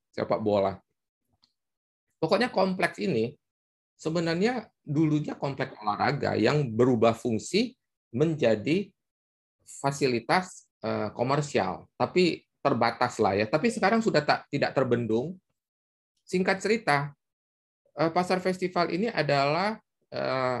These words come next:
area komersial, shopping mall, yang dirancang dengan gaya baru. Makanya dinamakan Pasar Festival. Disasar untuk anak muda.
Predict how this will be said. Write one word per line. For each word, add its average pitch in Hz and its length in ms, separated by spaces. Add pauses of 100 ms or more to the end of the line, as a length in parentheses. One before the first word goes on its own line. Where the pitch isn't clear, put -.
(120)
area 147 580
komersial, 143 560
shopping 120 400
mall, 95 300 (1300)
yang 135 240
dirancang 135 1040 (240)
dengan 147 320
gaya 127 320
baru. 117 400 (160)
Makanya 127 320
dinamakan 127 560
Pasar 113 320
Festival. 107 560 (720)
Disasar 160 480
untuk 147 240
anak 123 240
muda. 107 400